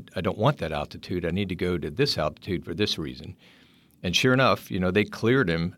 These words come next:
uh, to where he wanted to go. Uh, and, and to your point, you know, they, they almost always will. And it's, it's tough for us to remember. They don't have all the S A. They're trying to do their best, but, uh, they really do wanna help you. And the second thing that comes to mind is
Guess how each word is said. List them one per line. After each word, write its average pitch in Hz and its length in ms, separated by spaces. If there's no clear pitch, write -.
uh, 82 300
to 101 100
where 95 300
he 104 160
wanted 95 360
to 82 60
go. 62 380
Uh, 82 320
and, 90 260
and 95 180
to 101 120
your 139 160
point, - 320
you 95 40
know, 95 140
they, 101 160
they 101 220
almost 131 320
always 110 280
will. 87 540
And 90 220
it's, - 280
it's - 200
tough 120 160
for 117 100
us 104 120
to 95 100
remember. 98 280
They 87 140
don't 135 200
have 123 300
all 101 200
the 90 180
S 92 220
A. 98 160
They're 78 120
trying 107 280
to 90 40
do 87 140
their 82 160
best, 95 540
but, - 240
uh, 80 180
they 107 100
really 107 200
do 117 160
wanna 90 180
help 123 280
you. - 100
And 123 140
the 104 60
second 180 300
thing 110 140
that - 100
comes 87 180
to 95 100
mind 78 260
is 87 180